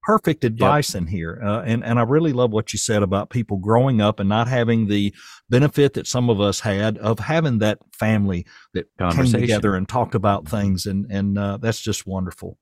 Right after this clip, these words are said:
Speaker 1: But thanks so much for joining us, taking time out of your busy schedule. And we wish you all the success in the world with, uh, with nevo and everything else you're doing. Love watching you guys grow and prosper and,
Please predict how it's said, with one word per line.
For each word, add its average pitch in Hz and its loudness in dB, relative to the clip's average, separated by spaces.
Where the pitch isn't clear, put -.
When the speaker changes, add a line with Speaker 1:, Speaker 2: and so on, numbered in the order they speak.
Speaker 1:
But 101 -6
thanks 101 0
so 127 0
much 110 0
for 101 -2
joining 107 0
us, 95 -6
taking 107 -4
time 104 -2
out 101 0
of 92 -4
your 110 0
busy 95 -2
schedule. 95 -6
And 98 4
we 107 4
wish 131 2
you 104 2
all 156 4
the 104 0
success - -4
in 101 0
the 87 -2
world 107 2
with, 101 -2
uh, 92 -2
with 98 -4
nevo 120 2
and 101 0
everything 107 -2
else 107 -4
you're 104 -4
doing. 107 0
Love 110 0
watching 107 -2
you 101 -2
guys 98 -4
grow 107 0
and 85 -6
prosper 107 -2
and, 95 -4